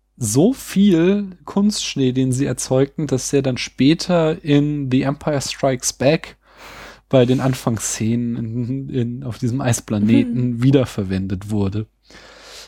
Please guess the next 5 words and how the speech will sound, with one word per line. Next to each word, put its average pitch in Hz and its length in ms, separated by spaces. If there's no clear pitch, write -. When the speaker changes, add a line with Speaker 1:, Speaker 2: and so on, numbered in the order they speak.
Speaker 1:
Ähm, 151 600
der 131 280
Nebel 143 800
haben 147 380
sie 147 400